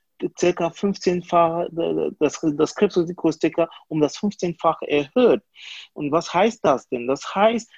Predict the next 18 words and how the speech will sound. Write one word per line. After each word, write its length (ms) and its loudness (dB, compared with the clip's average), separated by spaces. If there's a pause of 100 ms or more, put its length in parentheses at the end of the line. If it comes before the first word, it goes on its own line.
man 240 0
muss 280 -4 (140)
sehr 360 0
stringent 760 -2 (280)
sich 280 -6
an 140 -8
die 240 -4
Vorsorge 720 2
halten. 540 -4 (560)
Bei 160 0
den 160 -8
Crohn-Patienten 840 -4
ist 260 -16
es 160 -16
ja 240 0
so, 380 2 (280)
dass, 360 -4 (280)
ähm, 360 0